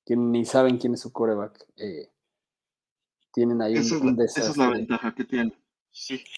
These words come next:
Speaker 1: Yo creo que,
Speaker 2: Puede ser.
Speaker 1: y están muy libres, o sea, treinta y seis por ciento ocupado en, en Sleeper,
Speaker 2: Sí, puede
Speaker 1: cincuenta por ciento
Speaker 2: ser
Speaker 1: en
Speaker 2: un,
Speaker 1: N F L.
Speaker 2: puede, puede ser un buen, eh,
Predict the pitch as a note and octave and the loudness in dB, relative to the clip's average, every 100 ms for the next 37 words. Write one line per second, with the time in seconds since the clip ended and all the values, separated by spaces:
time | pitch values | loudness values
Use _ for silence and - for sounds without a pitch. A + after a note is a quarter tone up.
0 | - _ _ _ B2+ C3 B2+ C3+ C3 B2+ | -20 _ _ _ -2 0 2 2 4 4
1 | A2+ G#2+ A#2 A#2+ A#2 D3 F3 F3+ E3 D#3 | 4 0 -2 -2 2 2 8 8 8 8
2 | D#3 B2 - B2 A2+ - A#2+ A#2+ A#2 D3+ | 6 2 -6 -14 -8 -2 -2 0 -2 -2
3 | D#3 E3+ D3+ D#3 D#3 D3 B2 C3 C#3 D3 | -2 -2 0 0 0 -2 -2 2 2 2
4 | B2+ G#2+ G#2 G2 _ _ _ B2 A#2+ B2 | -2 -4 -8 -14 _ _ _ -12 -6 -4
5 | C3+ C#3 A#2+ - _ _ _ _ _ _ | -2 0 -2 -4 _ _ _ _ _ _
6 | _ _ _ _ _ _ - B2 A2+ B2+ | _ _ _ _ _ _ -8 -6 0 4
7 | C3+ C#3 A#2+ - - - B2 A#2+ A#2 - | 4 4 2 2 2 2 2 0 -2 -4
8 | C3+ C#3+ - _ - _ _ _ _ - | -4 -8 -16 _ -20 _ _ _ _ -10
9 | - - D#3+ D3+ D#3 C#3+ C3+ B2+ B2+ B2+ | -8 4 4 6 4 6 6 6 4 2
10 | A2+ G2 F2+ _ _ _ _ F#2 D#2+ D2+ | 2 -2 -6 _ _ _ _ -16 -14 -14
11 | D#2 D2+ D2+ | -12 -14 -16